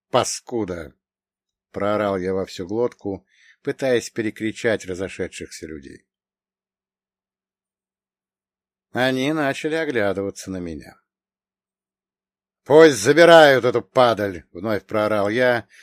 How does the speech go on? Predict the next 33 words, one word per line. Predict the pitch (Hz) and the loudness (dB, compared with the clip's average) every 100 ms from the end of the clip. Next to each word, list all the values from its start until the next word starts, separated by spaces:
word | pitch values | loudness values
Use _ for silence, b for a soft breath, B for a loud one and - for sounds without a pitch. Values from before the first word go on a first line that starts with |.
| b b | b b
чуть | - - 147 - | -8 -4 -4 -6
пнул | 127 123 120 | -6 0 2
Анджия | 139 127 98 110 113 | 2 -2 -4 -2 -2
и, | 104 | -4
вытащив | 117 120 110 - 104 | -6 -6 -6 -8 -10
саблю | - 113 101 95 | -6 -4 -2 -4
из | 98 82 | -8 -8
земли, | 104 113 110 | -8 -6 -8
убрал | 107 90 92 85 80 | -10 -10 -8 -8 -10
в | |
ножны. | 71 - - - _ _ _ _ _ _ _ _ _ _ _ _ _ _ | -16 -20 -20 -20 _ _ _ _ _ _ _ _ _ _ _ _ _ _
Народ | 104 127 175 180 | -2 0 0 -2
же | 127 143 | -6 -6
начал | 147 - 131 | -4 -6 -8
переглядываться | - 120 117 151 131 85 80 - 90 | -6 -6 -2 -2 -2 -4 -10 -12 -10
и | 95 | -10
расступился | 95 - 101 123 110 - | -10 -12 -12 -10 -10 -10
перед | 92 101 95 | -10 -10 -6
поляками — | 113 120 92 - 65 69 _ b b b b | -4 -4 -4 -8 -18 -20 _ b b b b
которые | 120 123 165 165 | 0 2 2 2
тут | 143 143 127 | 0 -4 -2
же | 117 | 0
рванули | 117 120 127 127 117 | 2 2 2 -2 -4
в | |
сторону | - 123 110 120 | -4 -4 -2 -2
Анджия. | 113 90 71 85 82 76 b b b b | -2 -4 -8 -12 -12 -14 b b b b
Один | - 120 135 170 | 0 0 2 2
из | 151 120 | 0 0
ляхов, | 135 156 135 120 - | 4 4 4 -2 -2
молодой | 120 123 123 | 0 0 0
парень | - 131 123 113 | 0 0 0 -2
лет | 113 | -6
девятнадцати, | 92 110 107 131 123 - 104 113 104 | -6 -6 -4 -4 -4 -6 -6 -4 -6